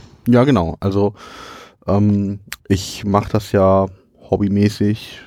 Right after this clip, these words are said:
mehr oder weniger recht erfolgreich. Und, ähm,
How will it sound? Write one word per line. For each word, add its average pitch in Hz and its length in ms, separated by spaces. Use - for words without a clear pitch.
mehr 101 220
oder 101 180
weniger 95 600
recht 107 180
erfolgreich. - 760
Und, 104 640
ähm, 101 580